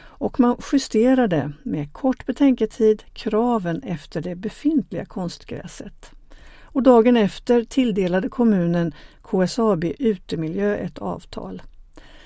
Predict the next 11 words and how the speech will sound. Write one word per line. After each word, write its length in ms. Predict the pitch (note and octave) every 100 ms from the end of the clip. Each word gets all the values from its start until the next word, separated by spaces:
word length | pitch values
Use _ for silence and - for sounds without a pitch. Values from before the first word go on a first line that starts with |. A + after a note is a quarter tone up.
| -
Man 200 | G#3+ A3
valde 380 | A#3 A#3 F3+ F3+
att 180 | F#3 A3
genomföra 600 | G#3+ F3+ E3+ F#3 E3+ -
ett 120 | F3
så 100 | -
kallat 360 | - E3+ D#3
förhandlat 800 | - G3+ - A#3 B3 A#3+ B3 B3
förfarande 880 | - B3+ B3 - F3+ A3 G#3+ G3 F3+
utan 460 | - F#3+ F3 - C#3+
annonsering. 1000 | - E3+ E3+ F#3 - - E3+ - - F#3+